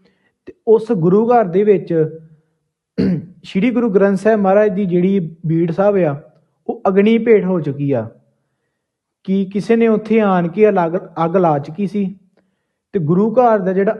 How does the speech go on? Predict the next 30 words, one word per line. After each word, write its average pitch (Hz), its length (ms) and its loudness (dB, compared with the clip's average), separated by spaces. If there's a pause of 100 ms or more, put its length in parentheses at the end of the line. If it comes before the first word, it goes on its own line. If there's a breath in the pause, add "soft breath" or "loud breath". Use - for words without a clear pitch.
ਅੰਦਰਲਾ 196 420 2
ਪੋਰਸ਼ਨ 190 440 -2
ਸੀ, 165 360 -6 (280)
ਉਹ 214 120 4
ਸਾਰਾ 208 420 0
ਹੀ 226 260 -2
ਅਗਨੀ 175 240 -2
ਭੇਟ 190 240 0
ਹੋ 165 140 -2
ਚੁੱਕਾ 135 340 -8
ਵਾ। 117 300 -12 (720)
ਤੇ 214 80 2
ਦਾਸ 180 440 2
ਦਾ 214 160 2
ਸਾਥੀ, 185 680 -2 (480)
ਸਤਿਕਾਰਯੋਗ 185 680 0
ਗਿਆਨੀ 165 580 -4 (1000)
ਬਲਕਾਰ 185 520 2
ਸਿੰਘ 202 320 0
ਜੀ, 196 240 -2
ਨੇੜੇ 180 520 2
ਗੁਰਾਇਆ 175 500 0
ਵਿਖੇ 202 280 -2
ਰਹਿਣ 160 180 0
ਵਾਲੇ 139 300 -4
ਆ, 117 100 -8 (600)
ਦਾਸ 175 260 2
ਦੇ 220 140 4
ਸਾਥੀ 190 440 -2
ਆ, 208 240 2